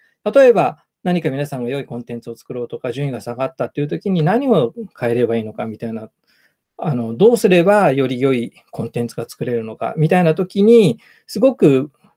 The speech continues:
まあ、あの、ぶれないと申しますか、何かあの、表面的なエスイーオーみたいなものに振り回されることなく、やっぱりコンテンツの改善にフォーカスできるんじゃないかなと思いますので、ぜひですね、こちら、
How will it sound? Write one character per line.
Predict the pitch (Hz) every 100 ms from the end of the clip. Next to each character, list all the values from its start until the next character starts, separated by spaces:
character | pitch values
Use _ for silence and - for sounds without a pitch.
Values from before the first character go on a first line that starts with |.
| -
ま | 170
あ、 |
あ | 131
の、 | 117
ぶ | 117
れ | 139 151
な | 123
い | 110
と | -
申 | 120 113
し | 127
ま | 113
す |
か、 | - 185
何 | 196 214
か | 180
あ | 123
の、 | 113
表 | 196 190
面 | 202 196
的 | 190 196
な | 196 190 131 165 _ _ _ _
エ | -
ス | - 147
イ | 143
ー | 135
オ | 120
ー |
み | 110
た | 127
い | 120
な |
も | 123
の | 160
に | 165
振 | 151
り | 147
回 | 135 135
さ | 143
れ | 143
る | 139
こ | 135
と | 151
な | 170 196
く、 | 240 226
や |
っ | 208
ぱ |
り | 156
コ | 165
ン | 160
テ | 160
ン | 165
ツ | 160
の | 156
改 | 135 131
善 | 117 117 127 - _ _ _
に | 190 190 120
フ | -
ォ | 156
ー |
カ | 156
ス | 156
で | 127
き | 147
る | 139
ん |
じ | 120
ゃ |
な | 120
い | 120
か | 139
な | 151
と | 151
思 | 123 117
い |
ま | 120
す | - 123
の | 120
で、 | 120
ぜ | - 220
ひ | 202
で | 131
す | -
ね、 | 117 -
こ | 123
ち | -
ら、 | 113 110